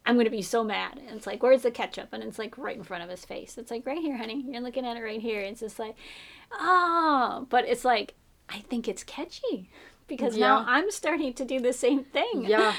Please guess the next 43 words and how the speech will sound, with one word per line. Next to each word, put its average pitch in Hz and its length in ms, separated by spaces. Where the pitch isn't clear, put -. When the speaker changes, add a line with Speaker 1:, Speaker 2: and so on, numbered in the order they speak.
Speaker 1:
<laughs> - 100
Speaker 2:
'cause 240 340
Mom 214 260
will 269 120
be 254 120
like, 247 240
"Jane, 294 200
I 240 120
can't 311 320
find 320 300
this." 208 260
I'll 208 240
open 226 260
up 247 100
the 226 60
refrigerator. 190 480
Literally, 202 260
it's, 208 160
like, 190 140
the 190 160
right 202 420
directly 185 460
in 196 260
my 180 240
eye 180 380
line. 180 640
Speaker 1:
It's 240 140
like, 247 140
Speaker 2:
And 220 240
I'm 302 60
Speaker 1:
"What?" 392 140
Speaker 2:
like, 190 160
"Mom, 180 280
it's - 140
right 190 100
here." 196 240
And 196 100
she's 269 160
like, 285 80
Speaker 1:
No. 339 560
Speaker 2:
"No, 302 200
it 220 40
wasn't." 226 400